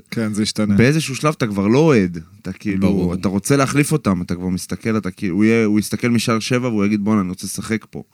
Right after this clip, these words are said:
Speaker 1: אבל,
Speaker 2: אם
Speaker 1: אבל
Speaker 2: באמת
Speaker 1: יש את
Speaker 2: עכשיו
Speaker 1: הסיפורים האלה על, על השחקנים שאתה יודע,
Speaker 2: בטח.
Speaker 1: אוהדים את הקבוצה כל
Speaker 2: בטח.
Speaker 1: החיים, ועלו לבוגרים, וזה
Speaker 2: בטח.
Speaker 1: חלום חייהם,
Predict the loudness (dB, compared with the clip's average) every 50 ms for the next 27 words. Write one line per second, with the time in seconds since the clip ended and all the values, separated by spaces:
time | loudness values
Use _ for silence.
0 | _ -2 0 2 2 4 2 4 2 2 4 4 4 4 4 4 4 4 6 6
1 | 6 6 6 6 6 6 4 4 4 4 4 4 4 2 2 2 2 2 2 4
2 | 2 2 2 0 0 0 0 0 -2 -4 -6 -8 -6 -2 -2 -2 0 0 -2 -2
3 | -2 -2 0 0 2 2 0 0 -2 -4 -4 -2 -2 -2 0 0 0 0 0 0
4 | 0 2 4 4 4 2 2 2 4 4 4 4 2 0 -2 -4 -6 -4 -6 -6
5 | -4 0 0 0 0 2 2 2 2 2 0 0 2 2 2 2 2 2 2 4
6 | 4 6 6 6 6 6 4 2 0 0 -2 -2 -2 -4 -4 -4 -2 0 0 0
7 | 0 0 -2 -2 -2 -2 0 0 2 2 2 0 0 -2 -4 -4 -4 -4 -4 -4
8 | -4 -6